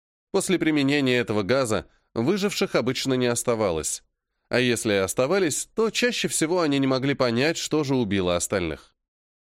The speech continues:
Поэтому, когда магические огоньки выхватили из темноты перегородивший проход ряд черных щитов с алым кругом посередине,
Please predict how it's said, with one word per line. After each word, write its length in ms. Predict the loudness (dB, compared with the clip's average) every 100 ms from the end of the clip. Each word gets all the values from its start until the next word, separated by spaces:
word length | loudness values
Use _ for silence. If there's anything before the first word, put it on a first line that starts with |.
| _ _ _ -2
Поэтому, 640 | 2 2 2 0 2 0
когда 320 | 0 0 0
магические 600 | 0 0 -2 -4 -2 0
огоньки 480 | 2 0 0 0 0
выхватили 560 | 0 0 -2 0 0 0
из 160 | 0
темноты 500 | 0 0 0 0 -2
перегородивший 800 | 0 -2 0 0 0 -2 -2 -2
проход 440 | 0 -2 -2 -2
ряд 220 | 0 0 0
черных 420 | 0 0 0 -2
щитов 440 | -2 0 0 -2
с 100 | 0
алым 260 | 0 0 -2
кругом 360 | -2 -2 -2
посередине, 720 | -2 -2 0 0 0 -2 -2